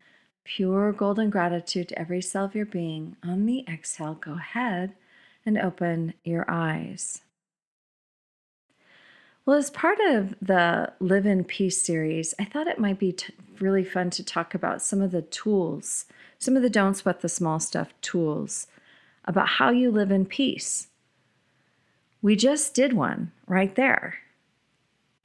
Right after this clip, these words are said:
Pausing in gratitude is one of the greatest and easiest, most simple ways you can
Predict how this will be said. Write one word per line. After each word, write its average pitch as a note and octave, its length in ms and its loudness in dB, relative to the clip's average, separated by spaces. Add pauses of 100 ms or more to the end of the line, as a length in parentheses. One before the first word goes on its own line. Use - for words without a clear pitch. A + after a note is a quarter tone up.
Pausing G3+ 520 4
in F3+ 160 2
gratitude F3 920 0
is E3+ 200 -4
one F3+ 100 2
of E3+ 120 0
the F3+ 80 0
greatest F#3 680 0
and E3 200 0 (120)
easiest, G3 540 0
most E3+ 300 -2
simple F#3+ 680 0
ways E3 400 0
you F3 80 -4
can D#3+ 440 -4